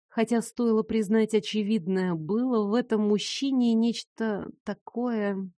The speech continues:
м, что заставило мое сердце биться быстрее. Интересно, как он все-таки выглядит? Надо бы потом расспросить у Дейка.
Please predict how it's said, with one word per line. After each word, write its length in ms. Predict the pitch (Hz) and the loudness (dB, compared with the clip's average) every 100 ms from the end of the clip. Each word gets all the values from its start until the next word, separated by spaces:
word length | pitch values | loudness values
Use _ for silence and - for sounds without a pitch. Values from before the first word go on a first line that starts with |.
| _ | _
м, 640 | - 196 190 185 170 175 - _ _ - | -8 -6 -4 -4 -6 -8 -12 _ _ -16
что 240 | - 214 | -8 -4
заставило 640 | 185 190 - 202 190 185 | -2 -4 -2 -2 0 0
мое 240 | 185 185 185 | 0 0 0
сердце 460 | - 226 - - | 0 -2 -2 -8
биться 380 | 165 185 - - | -6 -6 -6 -8
быстрее. 680 | 165 185 - 185 180 160 156 _ _ _ _ - | -4 -4 -4 -2 -2 -2 -6 _ _ _ _ -4
Интересно, 680 | 190 175 208 202 170 170 156 _ _ _ | -2 2 4 4 0 -4 -6 _ _ _
как 280 | - 226 - | -6 -4 0
он 120 | 220 | -2
все-таки 420 | - 220 - 226 | 0 -2 -2 -2
выглядит? 560 | 208 196 165 147 156 - _ _ - | 2 2 2 0 -2 -6 _ _ -8
Надо 480 | 175 175 165 156 180 | -2 0 0 0 0
бы 160 | 156 | -2
потом 560 | 170 185 190 - 294 240 | -4 -2 -2 2 4 4
расспросить 680 | 185 - - 202 - 262 277 | 4 0 0 0 2 0 2
у 60 | |
Дейка. 540 | 226 208 175 151 160 | 4 6 4 4 -2